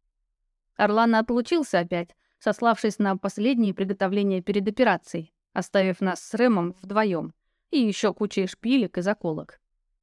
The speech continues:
Наверное, он свято надеялся, что я сама смогу себе сделать супер-пупер прическу на голове, раз у меня тогда такое чудо природы было, как рога из волос. Но он просчитался.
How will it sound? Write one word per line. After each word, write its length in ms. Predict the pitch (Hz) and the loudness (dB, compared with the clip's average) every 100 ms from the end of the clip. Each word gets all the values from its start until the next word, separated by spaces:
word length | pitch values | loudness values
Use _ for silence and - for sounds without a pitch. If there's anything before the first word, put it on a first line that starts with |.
| _ _ - | _ _ -4
Наверное, 400 | 185 247 349 285 | 0 2 4 4
он 80 | 247 | 2
свято 340 | - 277 302 | 2 2 4
надеялся, 600 | 240 190 175 269 311 - | 0 0 -2 0 -2 -2
что 160 | 240 214 | -4 -2
я 140 | 208 | -2
сама 360 | 208 202 180 233 | 0 0 2 0
смогу 320 | - 254 220 | 2 -2 -2
себе 280 | - 202 196 | -4 -2 -2
сделать 400 | 180 202 196 190 | 0 0 0 -2
супер-пупер 680 | - 214 208 196 208 185 175 | -6 -4 -4 -4 -6 -4 -6
прическу 460 | 220 - 180 - | -6 -4 -6 -4
на 100 | 170 | -6
голове, 380 | 175 190 175 160 _ _ _ | -2 -2 -4 -8 _ _ _
раз 220 | 330 349 - | -2 0 2
у 20 | |
меня 280 | 226 220 196 | 4 2 0
тогда 340 | 240 226 185 | -2 0 0
такое 320 | - - 185 | 0 -4 -4
чудо 260 | - 208 180 | -4 -6 -4
природы 440 | - 220 185 160 | 0 0 0 -4
было, 280 | 160 160 160 _ | -6 -8 -10 _
как 200 | - 180 190 | -4 -4 0
рога 260 | 214 208 | 0 2
из 120 | 165 165 | 0 -2
волос. 420 | 170 151 - - _ _ _ _ _ - | -4 -4 -12 -20 _ _ _ _ _ 2
Но 220 | 285 403 | 2 4
он 160 | 302 294 | 2 0
просчитался. 720 | 214 - 196 165 165 - | -2 -6 -6 -6 -6 -14